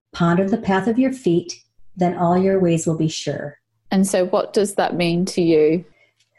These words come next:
Speaker 1: So what it means to me is, you know, especially right now in this <laughs> world, there's, there's so much, there's so many distractions, right? Things that are distracting us all the time. And there's our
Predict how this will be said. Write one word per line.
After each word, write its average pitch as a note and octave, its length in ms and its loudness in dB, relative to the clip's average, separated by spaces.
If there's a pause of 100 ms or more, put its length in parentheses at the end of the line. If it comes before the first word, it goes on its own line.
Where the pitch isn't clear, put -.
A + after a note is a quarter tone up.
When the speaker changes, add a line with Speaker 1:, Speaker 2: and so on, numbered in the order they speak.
Speaker 1:
So A3 300 2
what A3+ 100 4
it C4+ 120 2
means A3+ 300 4
to G3 120 0
me F#3+ 260 4
is, F3+ 160 0 (360)
you A3 80 2
know, G3+ 80 4
especially B3 460 0
right F#3+ 220 2
now F3 180 4
in F3 80 4
this - 280 -2
<laughs> - 0 -
world, G3+ 320 0
there's, G3 420 0 (640)
there's F#3+ 320 0
so G3+ 200 0
much, F#3+ 420 0
there's F#3 220 0
so G3+ 220 0
many F#3+ 200 4
distractions, D3+ 760 -2
right? E3+ 300 0
Things F#3+ 200 2
that F3 160 0
are D#3 60 0
distracting D#3+ 600 0
us D3+ 240 -4
all E3 160 0
the E3 100 -2
time. D#3 520 -2 (580)
And D#3 340 0
there's D3 260 -2
our D3 340 -4